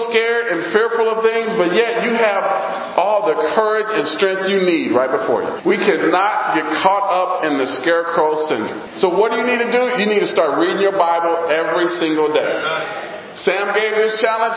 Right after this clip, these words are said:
seventy-seven days to the end of the year. I've been talking about it, forty-five days, thirty-five days.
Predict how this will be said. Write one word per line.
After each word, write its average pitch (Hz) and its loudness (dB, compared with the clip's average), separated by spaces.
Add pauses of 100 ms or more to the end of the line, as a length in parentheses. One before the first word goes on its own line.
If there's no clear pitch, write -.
(120)
seventy-seven 233 0
days 233 0
to 233 0
the 220 -2
end 226 -2
of 226 -2
the 226 0
year. 143 -2
I've - 2
been - 0
talking 185 0
about 165 2
it, - -2
forty-five 240 2
days, 180 -2
thirty-five 240 0
days. 208 -2